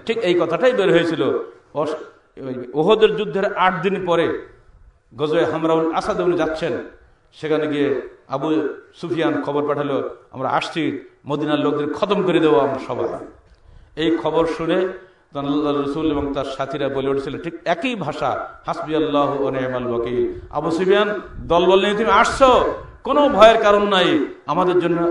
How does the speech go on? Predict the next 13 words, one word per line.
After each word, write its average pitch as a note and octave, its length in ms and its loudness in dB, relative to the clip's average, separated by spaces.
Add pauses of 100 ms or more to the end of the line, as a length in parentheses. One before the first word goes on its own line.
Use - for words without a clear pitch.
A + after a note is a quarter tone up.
আল্লাহই B2+ 340 -2
যথেষ্ট। B2 520 -6 (1400)
আল-, C#3 240 -10 (320)
হযরত A2+ 140 -10
আব্দুল্লাহ C3 200 -4
ইবনে C#3+ 140 -2
আব্বাস E3 400 2 (340)
বুখারী D3+ 240 -2
শরীফের D#3 260 0
হাদিস, D3+ 280 -2
এখানে D3 400 -2
গিয়ে F3+ 140 2
বলছেন, F#3 380 2